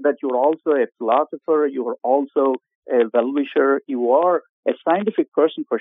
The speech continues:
sure, but then do not leave out the other aspects of your care.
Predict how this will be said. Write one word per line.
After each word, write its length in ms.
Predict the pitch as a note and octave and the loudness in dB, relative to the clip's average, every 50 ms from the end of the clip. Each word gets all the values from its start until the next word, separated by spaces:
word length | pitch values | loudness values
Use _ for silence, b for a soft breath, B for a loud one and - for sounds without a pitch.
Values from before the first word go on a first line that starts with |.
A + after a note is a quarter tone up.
| - - | -2 0
sure, 280 | G#3 A3 G3 B2 - - _ - | 2 4 4 2 0 -4 _ -2
but 140 | C#3+ D3 C#3+ C3+ | -2 -2 -2 2
then 260 | D3+ E3 E3+ D3+ - - | 2 2 2 2 -2 -6
do 60 | C#3 | -4
not 220 | B2+ C3 C#3 - - | 0 0 0 0 0
leave 220 | C3 C3+ C#3 A#2+ A#2 | 0 0 0 2 2
out 220 | G#2 G#2 A2 - _ _ _ - | 0 0 -2 -6 _ _ _ -6
the 80 | A#2 | -2
other 240 | G2 F#2 G#2 B2 A2 | -2 0 0 0 0
aspects 400 | G2+ G2+ - _ - G2+ G#2+ - | 0 -2 -4 _ -12 -12 -10 -8
of 120 | - G2 - - | -10 -10 -6 -4
your 160 | - E2 - - - - | -4 -4 -4 -6 -10 -8
care. 240 | - F2 - - | -8 -6 -8 -10